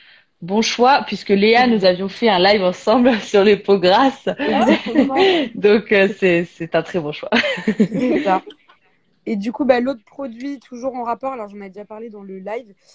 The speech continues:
Speaker 2: et comme, euh, j'ai entendu pendant le live que tu disais que t'avais une peau, euh, acnéique,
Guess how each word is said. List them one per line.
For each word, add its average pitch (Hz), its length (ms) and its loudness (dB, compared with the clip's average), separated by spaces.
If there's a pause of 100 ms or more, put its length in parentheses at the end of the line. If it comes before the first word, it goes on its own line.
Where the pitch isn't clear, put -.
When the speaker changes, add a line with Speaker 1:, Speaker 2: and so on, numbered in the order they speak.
(140)
Speaker 2:
et 214 120 -10
comme, 254 260 -4
euh, 226 80 -6
j'ai 208 120 -12
entendu 214 300 -16
pendant 226 200 -12
le 214 80 -10
live 233 100 -8
que 220 120 -20
tu - 160 -20
disais 180 200 -20
que - 80 -20
t'avais 190 240 -18
une 185 160 -14
peau, 226 300 -6
euh, 202 200 -4
acnéique, 208 640 -14